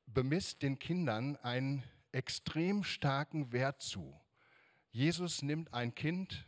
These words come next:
und stellt es in die Mitte, das heißt in den Mittelpunkt, und guckt sich die ganzen tollen Leute an und sagt, „Hey, wenn ihr nicht werdet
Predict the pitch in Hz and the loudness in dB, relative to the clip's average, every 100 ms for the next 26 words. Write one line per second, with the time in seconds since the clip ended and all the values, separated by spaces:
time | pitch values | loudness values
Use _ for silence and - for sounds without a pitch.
0 | - 123 - - 131 147 139 143 - - | -6 -6 -4 0 0 0 -6 -6 -8 -10
1 | - _ _ _ _ _ - 156 175 175 | -14 _ _ _ _ _ 2 2 4 2
2 | 160 156 - 73 71 - _ _ _ _ | 4 2 0 -8 -10 -20 _ _ _ _
3 | 113 110 120 143 - - 175 185 170 165 | -8 -2 0 -2 -4 -2 2 2 2 0
4 | - 113 - 107 151 - - - - - | 0 -2 -2 -2 -2 -4 -12 -16 -20 -20
5 | _ - 139 - 175 - 170 151 139 170 | _ -4 -4 -2 -4 -4 -8 -8 -8 -6
6 | 214 - 202 185 - - 165 175 160 139 | -6 -4 -4 -4 -4 2 2 2 2 2
7 | 143 156 127 127 110 110 - - - - | 2 -2 -2 -2 -4 -8 -16 -20 -14 -6
8 | 123 143 135 - - - _ _ _ _ | 0 0 -2 -14 -20 -20 _ _ _ _
9 | _ _ _ _ _ _ - 160 127 131 | _ _ _ _ _ _ -2 0 2 0
10 | 143 160 196 196 160 147 147 156 151 139 | -2 -4 -2 -2 -4 0 0 2 0 0